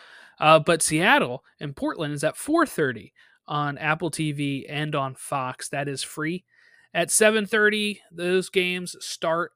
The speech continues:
as well. This is Cincy and Chicago, Columbus and Charlotte, Miami, D C,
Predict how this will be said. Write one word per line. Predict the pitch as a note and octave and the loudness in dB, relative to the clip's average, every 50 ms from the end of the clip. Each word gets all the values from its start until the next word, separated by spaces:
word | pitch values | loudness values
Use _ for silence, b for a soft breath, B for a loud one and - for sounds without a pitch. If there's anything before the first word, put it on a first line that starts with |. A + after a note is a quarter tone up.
| _ | _
as | E3 D#3 D#3 D3+ D3 C#3+ C#3+ C#3 - | -2 0 0 0 0 -2 -6 -8 -6
well. | D3+ E3 F3 F#3 F#3 F#3 F#3 F#3+ F#3 b b b b b b _ | -4 0 0 2 2 2 0 -2 -4 b b b b b b _
This | D3+ D3 - D3+ | -8 -8 -8 -8
is | C3+ - | -6 -6
Cincy | - - - G3+ G3 F#3 - - G#3+ G3+ G3 G3 F#3 - _ _ _ _ _ - | -4 0 0 0 0 0 -2 -4 -2 -2 -2 -4 -4 -8 _ _ _ _ _ -16
and | C#3+ C3 | -14 -12
Chicago, | - - C3+ - - - G#3 G3+ G3 G3 F#3 G3 G3 F#3+ F#3+ F#3 F#3 F#3 - _ _ _ _ _ _ - | -12 -12 -12 -6 -2 0 2 2 2 0 0 0 0 0 0 0 -2 -4 -6 _ _ _ _ _ _ -10
Columbus | - F3 D#3+ D#3+ E3 E3+ E3 D#3+ E3 E3 D#3 - - D3 | -8 -4 -2 0 0 0 0 0 -2 -2 -2 -4 -6 -10
and | C3+ C3 B2+ | -12 -14 -16
Charlotte, | - - - - G#3+ G#3+ G#3 G3+ G3+ G3+ G3 G3 F#3+ - | -14 -8 -4 -2 0 2 2 2 0 0 -2 -4 -4 -6
Miami, | D3 C#3+ C3+ C#3 D3 D#3 E3 D#3+ D#3 D#3 D3 C#3 C3+ | -10 -10 -10 -8 -6 -4 -4 -4 -4 -6 -8 -10 -10
D | C3 - B2+ A#2 - | -12 -12 -14 -12 -10
C, | - - - - B3 A#3 A3+ G#3+ G#3+ G#3 G3+ F#3+ | -10 -8 -6 -4 -4 -2 -2 -2 -4 -4 -6 -10